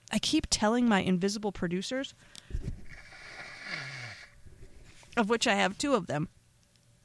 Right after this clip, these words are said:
that we need, um, to have some sort of sound effect that happens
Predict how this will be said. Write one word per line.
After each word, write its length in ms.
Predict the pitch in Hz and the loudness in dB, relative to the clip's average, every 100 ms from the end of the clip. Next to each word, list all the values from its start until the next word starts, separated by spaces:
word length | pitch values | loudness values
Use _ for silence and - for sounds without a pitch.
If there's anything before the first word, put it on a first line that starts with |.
| _ _ - _ _ - - | _ _ -20 _ _ -14 -8
that 220 | - 220 | 2 4
we 120 | 226 202 | 4 0
need, 380 | 226 247 233 - - - - - - | 4 4 4 0 -10 -12 -14 -16 -4
um, 440 | 226 202 185 180 - - - | 4 6 6 2 -4 -8 2
to 180 | 208 202 | 6 6
have 280 | 208 208 | 6 6
some 220 | 196 202 185 | 6 4 4
sort 300 | - 190 175 | 4 4 2
of 200 | 160 - | -2 -2
sound 420 | - - 202 214 | 2 6 6 6
effect 360 | 226 - 233 - | 2 2 2 2
that 120 | 233 | 0
happens 480 | 226 233 233 240 - | 2 0 -2 -4 -6